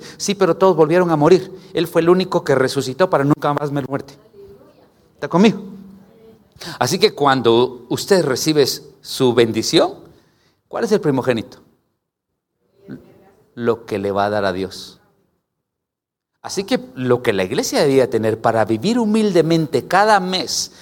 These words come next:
cada quincena. Dicho sea de paso, Dios no bendice cada quincena y cada fin de mes. Dios es un Dios de provisión y de abundancia. Él sabe bendecir para lo que necesitas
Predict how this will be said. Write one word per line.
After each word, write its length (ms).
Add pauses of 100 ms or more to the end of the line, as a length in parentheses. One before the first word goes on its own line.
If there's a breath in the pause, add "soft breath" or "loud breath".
(140)
cada 260
quincena. 460 (340 loud breath)
Dicho 240
sea 160
de 120
paso, 320
Dios 280
no 160
bendice 460
cada 340
quincena 420
y 20
cada 240
fin 180
de 100
mes. 240 (200 loud breath)
Dios 200
es 120
un 120
Dios 180
de 140
provisión 960
y 60
de 80
abundancia. 640 (220 loud breath)
Él 100
sabe 240
bendecir 600
para 140
lo 100
que 100
necesitas 600